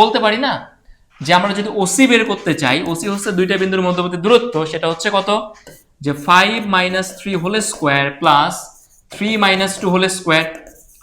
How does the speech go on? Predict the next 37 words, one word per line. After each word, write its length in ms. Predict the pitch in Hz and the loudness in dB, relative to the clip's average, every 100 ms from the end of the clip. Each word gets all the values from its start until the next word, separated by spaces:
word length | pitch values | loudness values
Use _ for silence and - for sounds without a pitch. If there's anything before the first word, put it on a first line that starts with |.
| _ | _
তাহলে 160 | 156 170 | 0 0
এখানে 160 | 196 208 | 0 -2
কত 100 | 202 196 | -2 0
হবে? 160 | 185 180 - _ - _ - 208 | 0 -2 -6 _ -20 _ -12 -6
টু 80 | 208 208 208 | 0 2 0
স্কয়ার 360 | - 190 190 196 190 | -4 0 2 2 2
প্লাস 220 | 175 180 180 | 0 0 0
ওয়ান 180 | 147 151 190 185 | 2 2 0 -4
স্কয়ার, 360 | - 175 170 170 170 | -2 2 2 2 -2
তাহলে 180 | 165 175 | -4 -2
কত? 120 | 165 160 175 - _ - - | -4 -4 -8 -16 _ -20 -10
ফোর 180 | - 180 190 | 2 2 2
প্লাস 260 | - 185 185 180 | 2 2 2 2
ওয়ান, 220 | 156 156 156 196 - _ | 4 4 0 -8 -14 _
তাহলে 180 | 147 151 180 | -6 -6 -8
শেষ 100 | 170 180 | -8 -4
পর্যন্ত 240 | 170 175 170 | -2 -2 -2
আসতে 120 | 180 | -4
আসতে 120 | 180 165 | -4 -4
root 120 | 170 | -2
over 140 | 165 160 214 | -2 2 6
five। 240 | 196 180 - - _ _ | 6 4 -2 -14 _ _
তাহলে 140 | 151 | -2
কি 60 | 165 | 0
আমরা 120 | 180 180 | 2 2
বলতে 160 | 185 196 190 | 2 0 0
পারি 140 | 202 254 | 0 -2
না 60 | 196 | -2
যে 40 | 175 170 | -2 2
এই 60 | 180 180 | 4 4
দূরত্বটুকু 480 | 185 180 180 180 190 | 2 2 0 2 2
হলো 120 | 190 190 | 2 0
আসলে 180 | 175 180 175 | -2 -6 -6
root 120 | 175 | -4
over 140 | 175 180 185 | -2 0 2
five, 200 | 165 170 - _ _ | 2 0 -10 _ _
সেটা 140 | - | -2